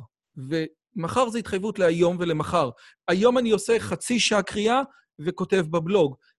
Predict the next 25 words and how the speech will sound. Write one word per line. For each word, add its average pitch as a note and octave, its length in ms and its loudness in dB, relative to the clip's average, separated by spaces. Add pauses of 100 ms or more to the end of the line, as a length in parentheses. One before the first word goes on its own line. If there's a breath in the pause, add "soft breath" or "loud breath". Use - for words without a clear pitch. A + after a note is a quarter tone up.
ומחר F3 520 0
אני B3 120 4
עושה F#3 220 -2
חצי F3 280 -4
שעה D#3 200 -2
קריאה. D#3+ 260 0 (320 soft breath)
אני G3 160 2
לא A#3+ 100 6
מתחייב B3 380 0
לכל G#3+ 220 -2
החיים, G3 280 4
אני E3+ 80 -2
מתחייב F#3 440 0 (360)
להיום. E3+ 640 0 (220)
וכשאתה D3+ 300 -2
מפרק F3+ 640 2
את G#3 120 -2
זה, D#3+ 220 -2 (540)
הדבר E3+ 280 0
הזה A#3 300 2
באמת, F#3 460 0
אתה G3+ 160 -4
רואה G3+ 220 -2
שעוד A3 440 -2
קצת G3+ 220 -4